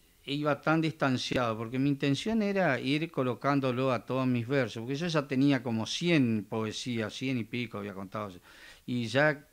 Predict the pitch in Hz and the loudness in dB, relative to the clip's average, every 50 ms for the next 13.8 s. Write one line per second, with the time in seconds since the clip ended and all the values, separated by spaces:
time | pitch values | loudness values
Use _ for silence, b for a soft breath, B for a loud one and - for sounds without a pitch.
0 | _ _ - 123 117 113 131 151 170 151 127 127 139 143 139 143 131 117 120 110 | _ _ -6 -4 -2 0 2 2 2 4 4 4 2 2 2 0 -2 -2 -4 -2
1 | 107 120 131 135 131 120 123 113 - 117 113 120 131 127 123 113 107 107 127 143 | 0 2 2 2 2 2 0 -2 -2 -4 -2 -2 0 0 0 0 0 0 0 0
2 | 131 117 113 110 107 104 101 113 113 110 123 143 139 120 98 92 90 92 92 95 | 0 -2 -2 -4 -6 -6 -6 -6 -6 -6 -6 -6 -6 -6 -6 -8 -10 -10 -10 -10
3 | 101 101 98 104 101 120 123 110 - - 110 104 98 98 101 - - - - 147 | -10 -8 -8 -8 -6 -4 -6 -6 -6 -8 -8 -8 -6 -8 -8 -8 -8 -4 -4 -4
4 | - - 113 - - 170 175 190 - - - 147 - - - - 147 127 - B | -4 -4 -8 -8 -4 0 0 0 2 2 0 0 0 -2 -4 -4 -4 -6 -6 B
5 | B B B 180 180 165 165 156 - - 139 135 - - 151 123 113 - 113 - | B B B -6 -6 -6 -6 -6 -4 -2 -2 0 2 2 2 2 2 -2 -4 -2
6 | - 180 185 185 160 131 135 117 - - 120 120 117 113 - 117 120 139 175 170 | 2 4 4 4 4 4 0 -2 0 0 0 0 -2 -2 -4 -2 0 2 4 2
7 | 170 170 - 120 110 107 104 - - 170 180 156 135 - 120 117 113 113 107 113 | 2 2 -2 -6 -6 -6 -4 0 2 4 4 4 2 0 0 0 0 -2 -4 -6
8 | 110 - 170 180 175 147 120 B B B B B B B - 120 113 - 117 113 | -2 0 2 2 2 2 0 B B B B B B B -6 -6 -2 0 2 4
9 | 123 143 175 180 151 156 170 170 - 160 139 127 113 - 147 151 165 175 190 208 | 4 6 6 6 6 6 6 6 4 2 2 2 2 2 4 4 6 6 4 4
10 | 226 226 - B B B B B B B B B _ - 127 117 - - 120 98 | 2 0 -4 B B B B B B B B B _ -6 -6 -4 -4 -6 -8 -6
11 | - 120 117 110 107 101 - 135 147 175 185 175 147 - - _ _ - 165 208 | -4 -4 -2 -2 -4 -2 2 4 4 6 4 4 0 -2 -8 _ _ 4 6 6
12 | 214 170 143 123 110 110 104 104 104 104 107 107 113 110 110 107 107 95 - _ | 8 8 6 4 4 2 0 0 0 -2 -4 -4 -4 -4 -2 -4 -4 -8 -12 _
13 | _ _ _ - 170 202 190 175 156 135 127 120 113 113 107 | _ _ _ 4 6 8 8 8 8 8 6 4 4 0 -4